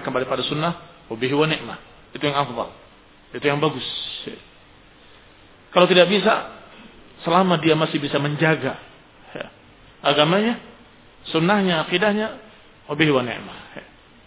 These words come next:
Kalau tidak bisa, baru alternatif yang terakhir. Ya. Nah, untuk meminta lepas dari dia, yaitu khulu. Itu terakhir. Kalau dia masih bisa menjaga, ya, agamanya,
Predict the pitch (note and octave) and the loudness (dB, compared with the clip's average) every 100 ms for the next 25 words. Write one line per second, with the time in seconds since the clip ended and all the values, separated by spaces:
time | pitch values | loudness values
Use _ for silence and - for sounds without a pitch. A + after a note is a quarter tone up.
0 | - - - - C#3 D3+ E3+ G#3 A#3 A#3 | -20 -20 -8 2 4 4 4 2 0 -2
1 | - - - - B2+ B2 A2+ - B2 C3 | -14 -20 -20 -10 -4 -4 -4 -10 -8 -6
2 | A#2 B2 A#2 G#2+ - - A#2+ - C#3+ C3 | -6 -8 -8 -10 -10 -10 -12 -8 -6 -8
3 | G#2 F#2 - - - - - - - - | -10 -20 -20 -20 -18 -18 -18 -20 -20 -18
4 | C#3 B2+ G#2+ G2+ - - - - - - | -8 -6 -6 -10 -20 -20 -20 -20 -20 -20
5 | - C3 A#2 A#2 A#2 A2+ A#2+ A#2 A#2 A2 | -12 -8 -6 -6 -8 -8 -8 -8 -10 -12
6 | - - - - _ - C3 B2 A2+ A2 | -14 -20 -20 -20 _ -14 -10 -8 -8 -8
7 | A2 G#2+ A#2 C3 - - - - - - | -8 -6 -6 -6 -8 -20 -20 -20 -20 -20
8 | - - - - - - A2 G#2+ C#3 D3 | -20 -20 -20 -20 -20 -10 -8 -6 -8 -10
9 | - - - C3 G#2+ - - - - - | -18 -20 -4 -4 -4 -8 -16 -20 -20 -20
10 | - - - - - - D3 F3+ E3+ A#2+ | -20 -20 -20 -20 -20 -10 -6 0 2 0
11 | - - - - - E3+ F3+ F#3 F#3 E3 | -6 -16 -20 -12 0 2 4 4 2 0
12 | F3 E3+ D#3+ D3+ D3+ - - - - - | 0 0 2 0 0 -4 -8 -20 -20 -20
13 | A3+ - - _ _ - - - - C3+ | -20 -20 -20 _ _ -20 -20 -8 -4 0
14 | C#3 D#3+ D3+ D3 | 2 2 0 -4